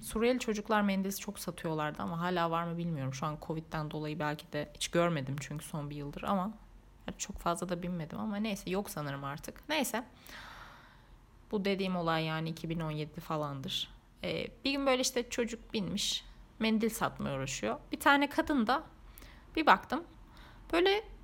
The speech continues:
çocuğu böyle azarlıyor muydu? Yani çocuğa gerçekten böyle kötü, kötü konuşuyordu. Onu sezdim yani biraz uzaktan.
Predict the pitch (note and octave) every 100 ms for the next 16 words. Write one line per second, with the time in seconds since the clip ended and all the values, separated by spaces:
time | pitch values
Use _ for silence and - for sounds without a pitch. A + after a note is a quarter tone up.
0 | - - - - - - - - D#4 E4
1 | E4+ D4+ D4 D4 - A3+ G#3+ A#3 A#3 C4
2 | C#4+ B3 A3 F3+ F3 F3 G#3+ B3+ - C#4+
3 | D4 D4+ D#4 D#4 A#3+ - C4 B3+ B3 B3
4 | B3 - - - - A3+ - A3+ - -
5 | - - A3 C#4 - D3 D3 - D3+ E3
6 | F3+ F#3 F#3+ F3+ F3+ F#3 D#3+ D3 D3+ D3+
7 | D#3 E3 D#3 - F#3+ A#3+